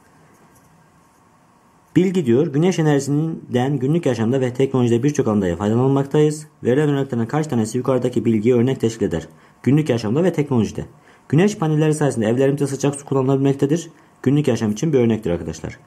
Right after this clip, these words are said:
Güneş pilleriyle çalışan araba, yat gibi taşıtlar üretilmiştir. Örnektir arkadaşlar. Bazı hesap makineleri ve saatler güneş enerjisini elektriğe çeviren güneş pilleriyle çalışmaktadır. Günlük yaşama ve teknoloji örnektir.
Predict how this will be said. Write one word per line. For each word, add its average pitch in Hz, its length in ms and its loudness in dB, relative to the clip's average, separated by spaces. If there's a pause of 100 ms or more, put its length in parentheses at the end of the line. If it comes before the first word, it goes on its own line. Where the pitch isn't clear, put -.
(200)
Güneş 170 300 2
pilleriyle 160 360 2
çalışan 139 280 -2
araba, 127 300 0
yat 117 280 -2
gibi 113 140 0
taşıtlar 117 340 -4
üretilmiştir. 123 640 0 (320)
Örnektir 113 420 0
arkadaşlar. 85 500 -8 (440)
Bazı 170 460 0
hesap 139 340 -8
makineleri 113 540 -4
ve 92 80 -8
saatler 127 420 -2
güneş 123 240 0
enerjisini 113 400 0
elektriğe 113 340 0
çeviren 107 320 2
güneş 123 220 0
pilleriyle 107 340 0
çalışmaktadır. 107 640 -2 (440)
Günlük 151 240 2
yaşama 107 360 0
ve 117 220 0
teknoloji 113 440 0
örnektir. 107 460 0